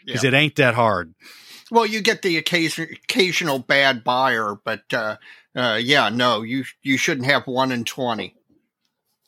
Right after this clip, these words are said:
Speaker 1: So I, I usually, especially my military collecting, when I start seeing, like, ninety-eight, ninety-eight point something, that's,
Speaker 2: Yeah.
Speaker 1: that's when the flag starts going up on eBay for me. But I digress. The other issue I've had is, uh,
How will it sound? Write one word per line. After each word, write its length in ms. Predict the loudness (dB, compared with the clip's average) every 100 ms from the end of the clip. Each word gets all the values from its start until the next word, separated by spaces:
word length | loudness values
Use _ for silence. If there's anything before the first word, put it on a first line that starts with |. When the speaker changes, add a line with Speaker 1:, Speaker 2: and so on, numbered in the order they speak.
| _
Speaker 1:
So 500 | 0 2 4 2 -4 -4
I, 220 | 0 2 2
I 80 | 2
usually, 640 | 2 0 0 2 2 0 -6 _ -12
especially 340 | -4 -2 0
my 100 | 2
military 560 | 4 4 4 4 2 2
collecting, 360 | -2 -4 -4 0
when 100 | 0
I 40 |
start 260 | 2 0 0
seeing, 200 | 0 0
like, 160 | 0
ninety-eight, 680 | 0 0 2 0 0 -2 -4
ninety-eight 480 | -6 -4 -6 -8 -8
point 300 | -8 -6 -6
something, 420 | -6 -6 -10 -10 _ -12
that's, 540 | 0 2 2 0 -4 -8
Speaker 2:
Yeah. 220 | _ 0
Speaker 1:
that's 160 | 0 2
when 140 | 0
the 60 | 2
flag 380 | 2 2 2
starts 320 | -2 -6 -6 -8
going 240 | -10 -10
up 160 | -10 -10
on 140 | -10
eBay 320 | -10 -10 -10
for 120 | -12
me. 280 | -12 -12 -14 _ _ -2
But 300 | 0 0 -6 _ -4
I 100 | -2
digress. 640 | 2 2 0 -6 -8 -10 -14 -18 -20 -2
The 160 | 2
other 220 | 2 4 2
issue 280 | 2 2
I've 140 | 2 2
had 440 | 2 4 2 0
is, 280 | -4 -4 -2
uh, 280 | -2 0